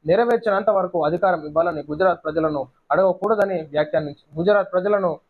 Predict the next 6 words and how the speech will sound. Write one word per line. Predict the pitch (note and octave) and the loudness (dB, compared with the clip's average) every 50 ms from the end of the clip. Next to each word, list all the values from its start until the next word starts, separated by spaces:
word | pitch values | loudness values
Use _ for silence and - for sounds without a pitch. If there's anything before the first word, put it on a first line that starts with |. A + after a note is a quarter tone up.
| _ - C#3+ | _ -4 0
అడగకూడదని | E3 G3 F#3+ G3 F#3 F#3+ F#3+ G3 F#3+ G3 F3 F3+ F3 F#3 F3+ E3 | 0 2 2 0 -2 -2 -2 -2 -2 0 0 0 0 0 -4 -4
వ్యాఖ్యానించారు. | D#3 C#3+ D3 D3 - - D3 D3 C#3+ C3 - C#3+ C3+ | -4 -2 -4 -2 -2 -4 -6 -6 -6 -6 -6 -4 -4
గుజరాత్లో | A#2+ A#2 C3+ C3+ D#3 D#3 D3+ D3 D#3+ E3 D#3 | -6 -8 -6 -2 0 0 0 0 -2 -4 -2
కాంగ్రెస్ | - C#3+ D3+ E3 E3 E3+ - - | -2 -2 -2 -2 -4 -6 -4 -2
పార్టీ | E3 D#3+ - D3 | -4 -2 -2 -4
రాణించాలంటే | C3+ C#3 D#3 E3 E3 D#3+ D#3 D3 D3 C#3+ C#3 F3 F#3+ G#3+ | -2 -2 -2 -2 -4 -2 -2 -2 -2 -4 -6 -6 -8 -8